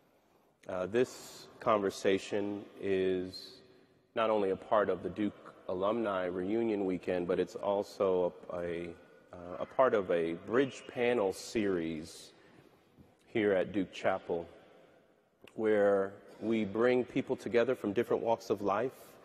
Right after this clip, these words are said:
bridging perspectives, bridging stories to talk about, uh, shared common interests.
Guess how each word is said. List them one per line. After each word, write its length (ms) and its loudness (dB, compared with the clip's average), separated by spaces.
bridging 600 2
perspectives, 1120 -4
bridging 440 0
stories 1000 0
to 140 -4
talk 400 -2
about, 540 0
uh, 360 -18
shared 500 2
common 480 -2
interests. 760 -10